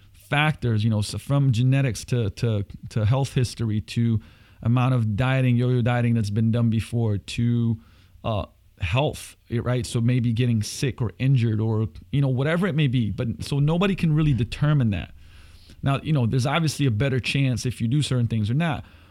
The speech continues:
But behaviors you can completely control. Like, did you, you know,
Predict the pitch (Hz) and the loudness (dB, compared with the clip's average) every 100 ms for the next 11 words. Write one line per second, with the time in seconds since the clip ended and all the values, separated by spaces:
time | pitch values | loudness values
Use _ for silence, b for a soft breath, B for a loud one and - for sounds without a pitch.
0 | B - 143 143 113 - 196 277 262 147 | B -4 -2 0 -2 0 0 2 0 0
1 | 127 120 117 151 151 - 131 - 147 147 | 0 0 -2 0 0 0 -2 2 2 2
2 | 160 127 131 127 127 - 139 - - 107 | 0 -2 0 0 0 -2 -4 -4 -4 0
3 | 127 113 127 120 - 117 | 0 2 0 0 0 2